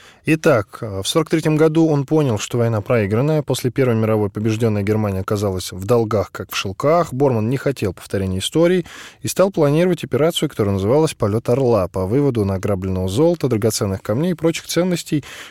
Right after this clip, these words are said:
в тихие гавани по всему миру. Суммы были колоссальные, как вы уже сказали. Мы как-то с вами разговаривали по поводу сокровищ Германии,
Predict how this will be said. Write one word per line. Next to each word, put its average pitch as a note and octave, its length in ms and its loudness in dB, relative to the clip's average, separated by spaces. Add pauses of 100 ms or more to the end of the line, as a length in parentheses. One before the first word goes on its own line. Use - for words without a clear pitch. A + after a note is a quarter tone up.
в - 80 -16
тихие D3 380 0
гавани D#3 320 4
по A#2+ 120 -4
всему C#3+ 280 -2
миру. G2 320 0
Суммы G#3 380 2
были F3+ 180 2
колоссальные, C#3 580 0
как - 180 -8
вы B2 100 0
уже G#2+ 140 -2
сказали. G#2 500 -2 (340)
Мы C#3 120 0
как-то F#3+ 220 0
с - 80 -2
вами F3+ 220 4
разговаривали E3+ 640 4
по A2+ 160 -4
поводу C3 340 -2
сокровищ G#2+ 460 -4
Германии, D3 580 0